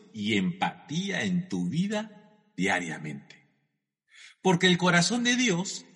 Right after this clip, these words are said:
es compasivo hacia la humanidad, en todo sentido, y Él desea que lo escuches correctamente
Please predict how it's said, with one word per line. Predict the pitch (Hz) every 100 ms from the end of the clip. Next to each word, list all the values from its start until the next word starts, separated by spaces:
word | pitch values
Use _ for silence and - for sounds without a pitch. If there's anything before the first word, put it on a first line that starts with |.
| _ _ -
es | 175 -
compasivo | 170 156 131 - - - - 214 226 214
hacia | 151 - 107
la | 92
humanidad, | 90 85 80 73 80 - - _ _ _ _ _ _ _ _
en | 98 80
todo | 131 127
sentido, | 120 135 147 220 - - - _ _ _ _
y | 92
Él | 180 185
desea | 104 - 175 190 180
que | 101
lo | 90
escuches | - 214 226 - 233 - - _ _ _
correctamente | 101 104 170 196 - 170 147 156 233 262 - -